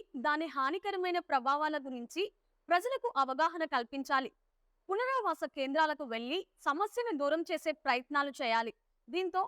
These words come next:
ఆరోగ్యకరమైన భవిష్యత్తు ఉంటుంది. చూశారు కదా ఫ్రెండ్స్, పొగ త్రాగడం వల్ల,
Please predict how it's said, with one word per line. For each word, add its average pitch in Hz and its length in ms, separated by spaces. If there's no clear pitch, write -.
ఆరోగ్యకరమైన 269 720
భవిష్యత్తు 247 560
ఉంటుంది. 233 400
చూశారు 415 340
కదా 370 180
ఫ్రెండ్స్, 302 380
పొగ 277 200
త్రాగడం 269 500
వల్ల, 254 200